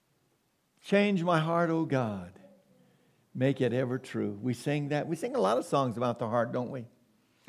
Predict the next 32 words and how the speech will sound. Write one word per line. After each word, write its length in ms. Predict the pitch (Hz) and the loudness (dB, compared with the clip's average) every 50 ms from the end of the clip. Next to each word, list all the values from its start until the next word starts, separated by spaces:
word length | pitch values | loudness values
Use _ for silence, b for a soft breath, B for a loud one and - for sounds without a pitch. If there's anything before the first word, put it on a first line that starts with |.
| b b b b | b b b b
Well, 460 | - 139 151 160 160 - - - b b b b b b b b b b _ _ | 4 6 6 6 6 4 2 -4 b b b b b b b b b b _ _
thank 280 | - - 165 170 160 - | -2 2 2 2 4 2
you, 80 | 151 | 0
Jesus. 460 | 127 107 143 147 143 127 110 123 110 - | 0 2 2 4 4 2 2 -2 -2 -2
The 100 | - 131 | -2 2
Bible 360 | 117 151 180 214 208 180 151 | 4 6 6 6 6 4 2
speaks 540 | - - - 180 165 170 - - - - b b b b b b b | 2 6 8 8 8 8 4 -2 -14 -20 b b b b b b b
almost 340 | - 151 160 165 151 127 - | 2 4 6 6 4 4 4
three 200 | 180 196 196 180 | 6 8 8 8
hundred 300 | 180 185 185 180 160 120 | 8 4 2 0 0 0
times 380 | 175 175 180 185 185 170 123 | 0 2 4 4 2 2 2
about 320 | 135 139 127 127 127 123 - | 0 2 2 2 0 0 0
the 100 | 127 117 | -2 0
heart. 320 | 123 131 113 113 101 - - - - _ _ _ _ _ _ | 2 2 2 2 0 -4 -8 -16 -20 _ _ _ _ _ _
So 100 | _ 147 | _ 2
the 100 | 165 165 | 2 4
heart 240 | 156 180 214 233 226 | 6 6 8 8 8
is 60 | 202 | 8
a 60 | 175 165 | 6 6
very 360 | 151 151 190 180 180 175 175 | 6 8 10 10 10 8 6
important 680 | 160 151 143 143 151 190 185 175 165 165 147 143 113 B B B B B B B B - | 4 2 0 2 4 6 6 6 6 2 0 -2 -4 B B B B B B B B -2
thing. 480 | - 190 214 233 202 175 151 143 139 | 8 10 12 12 12 10 6 4 2
And 160 | 139 139 139 - | 0 -2 -2 -2
in 200 | - 147 139 127 | -2 -2 -2 0
fact, 440 | - - 196 196 202 202 196 - - - - - _ _ _ _ _ _ _ _ _ _ _ _ _ _ _ - | 4 6 8 8 8 8 6 0 -8 -16 -20 -20 _ _ _ _ _ _ _ _ _ _ _ _ _ _ _ 4
it 120 | 180 139 | 6 8
is 200 | 185 170 120 104 110 | 8 8 8 4 6
the 220 | 123 185 202 208 202 | 8 8 10 10 8
most 360 | 180 170 165 151 - - - | 8 8 8 6 6 2 0
important 560 | 156 139 131 - 165 156 143 135 127 113 - | -2 -2 2 4 4 4 6 4 0 -2 0
thing. 320 | 147 139 120 117 117 98 92 - - _ _ _ _ _ _ _ _ _ _ _ _ _ _ _ _ - | 0 2 2 0 -2 -4 -10 -14 -20 _ _ _ _ _ _ _ _ _ _ _ _ _ _ _ _ 0
And 340 | 147 143 147 143 143 - | 2 4 4 4 2 -2